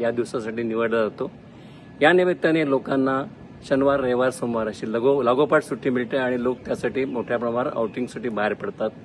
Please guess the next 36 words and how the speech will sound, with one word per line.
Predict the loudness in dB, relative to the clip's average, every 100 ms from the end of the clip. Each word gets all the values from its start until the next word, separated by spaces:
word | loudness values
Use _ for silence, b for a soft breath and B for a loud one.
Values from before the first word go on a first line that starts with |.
| B B B B -4
पिकनिक | 0 0 2
आणि | 2 2
सहलीचा | 2 2 2 2 0
आनंद | 2 0 -2
घेतात. | -2 -4 -6 -10 -16 -20 B B B B B 0
यंदा | 4 4
जी | 6 6
आकडेवारी | 6 2 4 4 4
उपलब्ध | 2 0 2 2
झालेली | 2 2 2
आहे | 2
त्यानुसार | 2 0 0 -2 -2 -2
चार | 2 2
कोटी | 2 -2 -2 -4
चाळीस | 0 0 0 2
लाखावर | 0 4 2
लोक | 4 0 -2 -10
बाहेर | -6 -2 0
पडतील | 0 -2 -2
अशी | -4 -4
अपेक्षा | -4 -4 -6 -4
आहे. | -2 -4 -6 -16 B B B B B 0
तेवीस | 4 6 4
मे | 2 2
ते | 2
एकोणतीस | 2 2 0 0 -2 0
मेच्या | 0 2 2
दरम्यान | 2 0 0 0 0
दोन | 2 4 2
लाख | 0 -2 -4
एकोणसत्तर | -6 -6 -6 -8 -4 0
हजार | 4 2
फ्लाईट्स | 2 0 0 -6 -4
जातील | -2 2 2 0 -6 B B B -8
अशी | -4 2
पण | 4 4 0